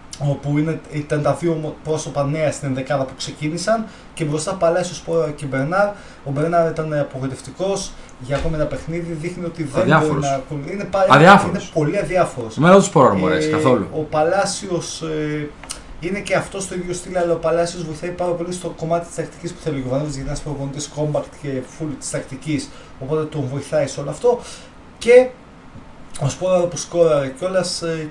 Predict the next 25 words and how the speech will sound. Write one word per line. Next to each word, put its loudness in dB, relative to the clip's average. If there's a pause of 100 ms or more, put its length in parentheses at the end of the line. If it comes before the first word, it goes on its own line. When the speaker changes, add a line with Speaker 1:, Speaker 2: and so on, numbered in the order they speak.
Speaker 1:
και -4
ήταν -2
γενικά, 0
έτσι, -8 (100)
Speaker 2:
Εμένα 0
δεν -2
μου 4
αρέσει 4
Speaker 1:
θετική 0
Speaker 2:
καθόλου 0
Speaker 1:
η -4
Speaker 2:
αυτός 2
ο 4
Speaker 1:
παρουσία -2
Speaker 2:
παίκτης, -2
Speaker 1:
του. -8
Speaker 2:
καθόλου. -2
Speaker 1:
Οι 2
αλλαγές 0
που -8
έκανε -6
ο -8
Παναθηναϊκός -2
ήταν, -6
ε, -2